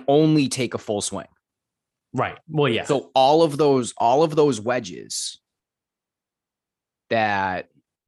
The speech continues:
Speaker 1: they all went between eighty and ninety yards with a sixty, which isn't crazy. But the problem is whether he had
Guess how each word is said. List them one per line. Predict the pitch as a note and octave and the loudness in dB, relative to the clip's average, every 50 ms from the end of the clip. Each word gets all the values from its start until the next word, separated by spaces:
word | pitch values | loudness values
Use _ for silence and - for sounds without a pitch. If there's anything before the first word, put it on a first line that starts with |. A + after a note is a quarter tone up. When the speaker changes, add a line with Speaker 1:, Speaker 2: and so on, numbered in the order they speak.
| _ _ | _ _
Speaker 1:
they | B2 A#2+ - - - | -2 -2 -2 0 0
all | B2 C3+ D3+ F3+ F3 C3+ | 2 4 4 4 2 2
went | B2 C3 C#3 C3 B2+ | 0 -2 -4 -4 -6
between | - - - C3 A2+ G#2 - | -10 -8 -6 -4 -4 -4 -4
eighty | A2+ A#2 A#2+ A#2+ A#2 A2+ | -6 -4 -4 -4 -4 -4
and | A2 | -4
ninety | G#2+ G#2 G2+ G2+ G2 G2 | -4 -4 -4 -6 -6 -8
yards | F2+ F2+ D#2+ C#2 B1+ C2+ C2+ - - - - - _ _ _ _ _ _ _ _ _ | -8 -8 -8 -8 -10 -10 -10 -10 -12 -12 -14 -18 _ _ _ _ _ _ _ _ _
with | G#2+ G#2 F#2+ G2+ | -4 -2 -2 -2
a | F2+ | -2
sixty, | - - - - - - - - - - - - _ _ _ _ _ _ _ | -2 -4 -4 -4 -4 -6 -8 -12 -16 -18 -20 -20 _ _ _ _ _ _ _
which | - A2+ G#2+ - - - - | -2 -2 0 0 -4 -2 -2
isn't | D3+ D#3 C#3 D3+ D3 C3+ B2 B2+ | -2 0 0 0 0 0 -2 -4
crazy. | - - B2 F#2+ E2+ C#2+ - - - - _ _ _ _ _ _ _ _ _ _ _ _ _ _ _ _ _ _ _ _ _ _ _ _ _ _ _ _ _ _ _ _ _ _ _ _ _ _ | -6 -4 -4 -4 -4 -8 -12 -16 -20 -20 _ _ _ _ _ _ _ _ _ _ _ _ _ _ _ _ _ _ _ _ _ _ _ _ _ _ _ _ _ _ _ _ _ _ _ _ _ _
But | A2 G#2+ - C#3+ C#3+ C3 G#2 F2+ - | -12 -4 0 0 2 2 0 -2 -4
the | - F#2 | -8 -10
problem | - - C#3+ C3 B2+ A#2+ G#2 G#2 A#2 | -6 -2 0 0 0 0 0 -2 0
is | D3 D#3 B2+ G#2 G2 F#2 F2+ F2+ - - | 0 0 0 0 -2 -4 -6 -8 -6 -4
whether | A#2 A2+ A2 G#2+ G#2+ | -2 -2 -2 -2 -4
he | A2 A2 | -4 -4
had | G2+ G#2 G#2+ G#2 G2 F#2+ F2+ - | -6 -6 -6 -6 -6 -6 -8 -12